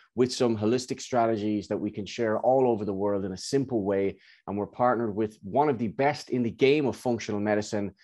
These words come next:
thirty plus years experience teaching people from all backgrounds to be their absolute best self through root cause medicine and applying information that actually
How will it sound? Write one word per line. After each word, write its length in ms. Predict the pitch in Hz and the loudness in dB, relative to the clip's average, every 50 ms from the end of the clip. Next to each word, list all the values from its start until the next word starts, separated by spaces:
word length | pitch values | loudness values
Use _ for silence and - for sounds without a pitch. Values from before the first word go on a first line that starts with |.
| - - _ _ - | -20 -20 _ _ 4
thirty 240 | 147 160 151 143 | 4 4 4 4
plus 280 | 127 - 139 123 - - | 0 0 0 -2 0 0
years 260 | 123 120 117 110 101 | 2 2 2 2 2
experience 580 | 104 - - - - 127 123 120 117 113 110 - | -2 -10 -8 -4 0 2 2 4 2 2 -2 -6
teaching 360 | - - 135 127 - 135 113 | -10 -12 -10 -8 -8 -8 -8
people 400 | - - 123 120 117 - 117 110 | -6 -4 -4 -4 -4 -4 -6 -6
from 200 | 107 - 110 113 | -4 -4 -2 0
all 220 | 113 131 143 151 | 2 4 4 4
backgrounds 840 | 113 117 107 104 101 - - 107 104 98 98 92 95 92 90 - - _ _ - - _ _ - | 4 2 2 0 0 -2 -4 -2 -2 -2 -2 -4 -6 -8 -10 -12 -16 _ _ -20 -20 _ _ -4
to 140 | - 117 | -4 -2
be 180 | 87 113 113 113 | -2 0 0 0
their 140 | 107 107 - | 2 2 0
absolute 420 | 107 110 110 - - 104 101 - - | 0 -2 -4 -6 -6 -6 -6 -2 0
best 280 | 104 104 104 - - | 2 0 0 0 -4
self 340 | - 101 98 95 - - - _ _ _ _ _ - | -2 0 0 0 -2 -6 -14 _ _ _ _ _ -10
through 160 | - 120 107 | -6 -4 -4
root 260 | 90 98 123 135 131 | -2 0 0 -2 -2
cause 340 | - - 120 110 110 110 95 | -2 0 0 0 0 0 -2
medicine 520 | 98 104 104 101 95 - - 101 95 90 - _ _ _ _ - | -2 -2 -2 -2 -4 -4 -6 -8 -8 -8 -10 _ _ _ _ -18
and 120 | 98 - - | -18 -12 -6
applying 800 | 110 120 117 - _ - - - 139 139 147 143 135 127 113 - - _ - | -4 -4 -4 -4 _ -12 -2 4 4 6 6 6 4 2 0 -4 -6 _ 0
information 840 | 120 123 120 - - 117 107 120 151 185 165 - - 117 101 90 - _ _ _ _ _ - | 2 2 2 0 0 0 4 4 6 4 4 2 0 -2 -2 -4 -8 _ _ _ _ _ -2
that 180 | 110 104 - - | -2 -2 0 0
actually 580 | 113 123 123 - - 135 120 113 113 110 104 98 | -2 -2 -2 -2 -2 0 0 2 0 0 -2 -6